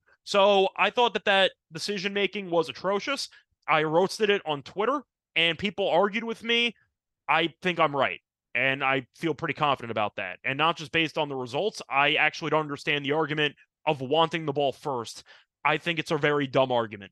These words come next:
in my opinion. But either way, point for the game. The Niners had the Chiefs on the ropes for the second time, and they blew it. Shanahan's been to Super Bowl three times. He's blown a double-digit lead in the Super Bowl in all three games, including him as an O C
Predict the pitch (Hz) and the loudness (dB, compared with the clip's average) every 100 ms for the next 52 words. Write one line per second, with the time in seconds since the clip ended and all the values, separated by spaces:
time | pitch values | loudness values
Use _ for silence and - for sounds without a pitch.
0 | _ 143 135 120 113 117 101 92 - 147 | _ -6 -2 -2 -2 -8 -12 -14 -2 2
1 | 190 180 180 180 175 170 - _ _ - | 4 4 4 6 6 4 -2 _ _ -6
2 | 214 220 - 208 180 185 185 175 _ _ | -4 -2 -2 -2 0 0 -2 -6 _ _
3 | _ _ _ _ 151 160 180 180 175 - | _ _ _ _ -6 2 4 4 2 0
4 | 175 190 185 165 156 190 180 - - 151 | 0 2 2 -2 -8 -6 -8 -8 -6 -2
5 | 160 139 139 165 - 147 127 247 247 233 | -2 -2 0 0 -2 -12 -2 2 2 0
6 | 208 220 214 214 - - _ - 190 202 | 2 4 4 0 -6 -20 _ -4 0 2
7 | 180 165 175 170 - _ _ - 190 202 | 2 2 4 4 2 _ _ -6 0 2
8 | 196 170 180 185 151 202 175 165 - 170 | 0 -2 -6 -6 -6 -8 -6 -6 -6 -8
9 | 165 175 208 226 190 147 170 170 151 151 | -6 -2 0 0 -4 -6 -2 -2 2 2
10 | 196 208 196 185 170 156 196 202 190 - | 2 0 -2 -4 -6 -6 -6 -4 -4 -4
11 | _ _ - 269 262 - 208 170 175 165 | _ _ -6 -2 -2 -2 -4 -2 0 0
12 | 156 156 151 143 135 220 262 - _ 147 | 2 -2 -4 -6 -2 -2 -2 -8 _ -12
13 | 143 185 180 170 156 170 165 160 160 143 | -6 -4 -2 -6 -6 -6 -6 -4 -4 -6
14 | - 170 160 | -8 -6 -6